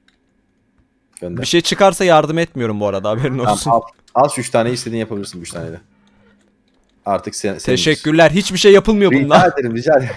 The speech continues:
Speaker 1: <laughs> Oğlum, bu çok güzel oldu lan şurada şey, şu var ya, yeşil olan. Benim çok hoşuma gitti.
Speaker 2: Ne o? Tarla mı?
Speaker 1: Şu yeşil olan.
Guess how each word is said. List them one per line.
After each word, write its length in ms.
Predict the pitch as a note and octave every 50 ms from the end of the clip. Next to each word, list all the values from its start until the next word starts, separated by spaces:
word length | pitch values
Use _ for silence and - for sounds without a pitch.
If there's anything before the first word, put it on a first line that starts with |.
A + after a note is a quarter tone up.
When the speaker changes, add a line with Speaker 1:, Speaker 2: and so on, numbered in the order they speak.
| -
Speaker 1:
<laughs> 80 | - F2+ - - - - - - -
Oğlum, 180 | G3 A3+ G3
bu 60 | F3 -
çok 200 | - B3+ G#3+ -
güzel 80 | A#3 A#3+ A3+
oldu 80 | F3
lan 100 | E3 F#3+
şurada 220 | G3+ - D#3+ C3+ B2
şey, 180 | B2+ C#3+ C#3
şu 140 | C#3 - C3+
var 120 | D3 F#3 G#3
ya, 260 | D3+ G2+ F2+ F2 - _ _ _
yeşil 240 | A#2 B2+ B2+ C#3+ B2
olan. 260 | A2 G#2 F#2+ F2 F2 _ _
Benim 100 | B2 C3+
çok 120 | - F3+ E3
hoşuma 220 | D#3 E3 E3+ D#3+
gitti. 300 | C#3 B2 - - - - _ _ _ _ _ _ _
Speaker 2:
Ne 180 | A#2 B2 B2+ C3+
o? 120 | E3 A3+ - _ _ _ _ _ - - - - - -
Tarla 260 | C#3 C#3 E3 G3+ -
mı? 60 | G#2
Speaker 1:
Şu 40 | F#2+
yeşil 220 | A#2+ A2+ - C3+ A#2+
olan. 180 | G#2+ C#3 C3+